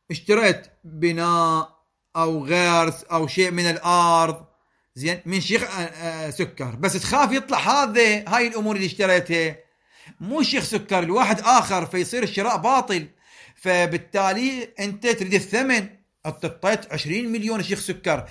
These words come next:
على مود بناء، على مود أشجار، على مود كذا، أرض، زين، ولكن تخاف، خاف يطلع ذنب مو إله. فشلون تحصل فلوسك؟ تجيب ضامن. بس يا ضامن،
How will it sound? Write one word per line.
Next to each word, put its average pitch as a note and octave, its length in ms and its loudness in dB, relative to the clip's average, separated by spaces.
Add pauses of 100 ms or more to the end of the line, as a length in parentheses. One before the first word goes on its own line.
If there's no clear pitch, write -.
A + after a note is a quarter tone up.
(220)
على D#3+ 160 4
مود D#3 220 -4
بناء، F#3 720 -6
على C#3 180 -6
مود C3 220 -10
أشجار، E3 800 -2
على C3+ 220 -6
مود B2+ 240 -8
كذا، F#3 520 0
أرض، F#3+ 640 2 (580)
زين، D#3 220 -2 (260)
ولكن E3+ 480 -4
تخاف، B3+ 560 -2
خاف E3 240 -2
يطلع G#3+ 240 0
ذنب A#3 280 -2
مو B3 180 -2
إله. A#3+ 440 2 (560)
فشلون G3+ 340 0
تحصل A#3 320 -2
فلوسك؟ E3 680 -4 (200)
تجيب E3 360 -2
ضامن. D#3+ 880 4 (360)
بس - 240 -2
يا D4 180 6
ضامن، A3+ 440 2